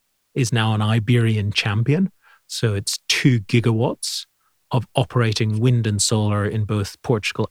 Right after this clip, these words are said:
and Spain. It's the number one renewables business in Portugal, and I believe it's the number three in Spain, but, you know, really quite significant.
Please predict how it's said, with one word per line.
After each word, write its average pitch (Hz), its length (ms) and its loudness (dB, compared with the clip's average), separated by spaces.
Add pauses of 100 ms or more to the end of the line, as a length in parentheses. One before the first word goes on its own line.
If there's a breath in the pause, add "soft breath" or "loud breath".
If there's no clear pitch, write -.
and 117 280 0
Spain. 180 460 0 (400)
It's - 440 -4
the 120 60 0
number 120 420 4
one 110 500 0 (100)
renewables 110 520 0
business 107 440 -2
in 104 100 -2
Portugal, 117 680 0
and 104 80 -4
I 104 60 -4
believe 113 300 -4
it's - 140 -8
the 113 80 -2
number 107 200 0
three 110 500 0
in 98 140 -4
Spain, 165 480 2 (160)
but, 131 120 -2
you 127 60 0
know, 107 100 0
really 131 420 4
quite 123 400 2
significant. 131 1160 0